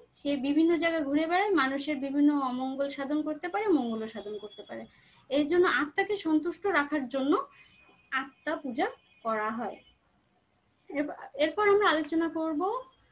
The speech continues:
আহ, ধর্মের বিভিন্ন ভূমিকা, সম-, সামাজিক ভূমিকা ধর্মের। এটা পজিটিভ এবং নেগেটিভ দুটি ভাগে ভাগ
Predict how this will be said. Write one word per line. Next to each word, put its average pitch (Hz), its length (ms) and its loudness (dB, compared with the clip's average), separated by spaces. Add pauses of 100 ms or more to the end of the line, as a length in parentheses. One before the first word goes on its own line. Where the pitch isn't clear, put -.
(460)
আহ, 240 320 -4
ধর্মের 349 480 2
বিভিন্ন 320 560 2 (1700)
ভূমিকা, 339 540 6 (360)
সম-, 349 320 0
সামাজিক 330 540 0
ভূমিকা 262 380 0
ধর্মের। 220 360 -8 (380)
এটা 277 360 -4
পজিটিভ 349 480 0
এবং 339 220 6
নেগেটিভ 285 380 2
দুটি 269 360 -2
ভাগে 254 440 -4
ভাগ 233 260 -6